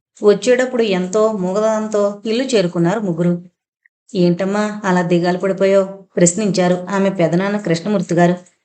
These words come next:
"అబ్బే, ఏం లేదు నాన్న, ఎండగా ఉంది కదా, ఎక్కి దిగేటప్పటికి బాగా అలసిపోయాం." కానీ ఆ కంటాన ఎప్పటి మృదుత్వం వినిపించలేదు. ఆ సమాధానం ఏదో దాచినట్లు తెలిసిపోతుంది ఆయనకు.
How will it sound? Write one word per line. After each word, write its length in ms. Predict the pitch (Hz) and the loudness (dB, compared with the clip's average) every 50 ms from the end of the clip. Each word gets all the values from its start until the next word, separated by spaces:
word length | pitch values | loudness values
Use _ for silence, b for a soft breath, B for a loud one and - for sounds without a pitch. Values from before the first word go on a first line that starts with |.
| _ _ _ _ _ _ _ _ _ - | _ _ _ _ _ _ _ _ _ -4
"అబ్బే, 440 | 190 175 170 196 208 214 214 214 - - | -2 0 2 2 2 2 0 -4 -8 -6
ఏం 220 | 208 196 190 196 208 | -2 -2 0 0 2
లేదు 200 | 220 226 220 214 | 2 2 2 0
నాన్న, 520 | 202 185 175 170 170 170 165 170 175 170 190 | 0 0 0 2 2 2 0 0 -2 -4 -2
ఎండగా 380 | 202 190 190 196 208 208 233 | -2 -2 0 0 0 0 0
ఉంది 180 | 233 220 214 202 | 0 -2 -4 -4
కదా, 400 | 208 180 175 190 196 190 185 - - | -2 0 0 0 0 0 -4 -4 -4
ఎక్కి 260 | 226 214 208 214 254 | -2 -2 -2 -2 -4
దిగేటప్పటికి 640 | 208 185 208 196 214 208 220 214 208 185 175 - 214 | -4 -2 0 0 0 0 0 -2 -2 -4 -4 -2 -2
బాగా 320 | 214 190 185 170 175 190 202 | 0 0 2 2 2 2 0
అలసిపోయాం." 720 | 190 180 - - - 185 170 170 170 170 170 170 - - - _ _ _ _ _ _ _ _ _ - | 0 -2 -4 -2 0 2 2 2 2 0 -4 -8 -16 -18 -20 _ _ _ _ _ _ _ _ _ 0
కానీ 400 | 202 180 175 180 190 214 233 220 - - | 2 2 2 0 -2 -4 -8 -10 -6 -2
ఆ 160 | 190 185 185 | 0 0 0
కంటాన 540 | 185 - - 180 170 175 170 220 220 226 233 | -2 0 0 0 0 2 2 0 0 0 0
ఎప్పటి 540 | 226 196 170 175 170 175 208 208 220 214 | 0 0 0 0 0 -2 -2 -2 -2 -2
మృదుత్వం 560 | 202 185 175 175 175 185 180 185 208 208 208 196 | -2 0 0 -2 -2 -4 -4 -2 -2 0 0 0
వినిపించలేదు. 640 | 185 180 180 208 233 214 - - 165 175 170 180 180 - _ _ _ _ _ _ _ - | 0 -2 -2 -2 -4 -4 -2 0 2 2 2 0 -2 -6 _ _ _ _ _ _ _ 2
ఆ 100 | 277 269 | 2 2
సమాధానం 720 | 277 277 - 208 196 214 226 247 226 240 240 240 247 240 | 2 0 -2 -2 0 0 0 0 0 -2 -2 -2 -2 -4
ఏదో 360 | 208 185 185 190 190 220 226 | -2 -2 0 0 2 0 0
దాచినట్లు 600 | 220 180 165 170 170 170 - 240 240 233 240 240 | 0 0 0 0 0 -2 -2 -6 -6 -4 -4 -4
తెలిసిపోతుంది 680 | 233 - 202 185 190 196 - - 254 233 - 185 170 170 | -2 -2 -2 -2 -2 -2 0 0 0 2 2 2 2 2
ఆయనకు. 420 | 165 170 170 165 175 175 170 170 | 2 0 0 -2 -2 -4 -6 -8